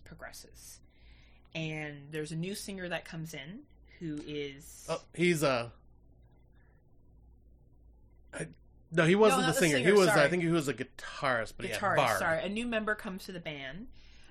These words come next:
Speaker 1: um, who is even more involved in dark, what we would consider dark practices. Um, there's a lot of refer-, references to Satan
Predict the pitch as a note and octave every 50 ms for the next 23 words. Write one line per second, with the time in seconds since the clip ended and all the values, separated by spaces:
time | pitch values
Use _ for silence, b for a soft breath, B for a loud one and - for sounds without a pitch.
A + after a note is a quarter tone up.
0 | b - E3 D#3+ D#3+ D#3 D3+ D3+ D3 D3 C#3+ - - - - G#3 G3+ F#3+ - F3+
1 | F#3 F3+ E3+ E3 - F#3+ G3+ F#3+ G#3 G3+ F#3+ F#3 F3+ F3 F3 - - - - F#3+
2 | F#3+ F#3+ G#3 G#3+ A#3 B3 C4 C#4 C#4+ C#4+ C#4+ C#4+ D4+ D#4+ D#4 - - - - -
3 | - - - - - - - - - - - - - - - - - - - -
4 | - - B B B B B B B B B B B - G#3+ G#3 G3 F#3 G3 G3
5 | F#3+ F#3+ G3 G3 G3 F#3+ - - F3+ F3 D#3+ E3+ D#3 D#3 D3+ - - - - G#3
6 | G#3 - F#3 F#3 F3+ F3 E3 - F3+ E3+ - F3 D#3+ D3+ - C#3+ C3+ - - -
7 | E3 E3 E3 - - E3+ - F3+ F3+ F3+ F3 - - - b b b b b b
8 | b b D#3+ D#3+ D3+ D3+ D#3+ D#3 E3 G#3+ G#3+ A3 A#3 B3+ A#3+ G#3+ G3 G3 - -
9 | - F#3+ - - F3+ F#3 F3 - - G3 F3 - F3+ D#3+ D#3+ - - D3+ - -
10 | - E3+ D#3+ D#3+ - G3 F#3+ G3+ G#3+ A#3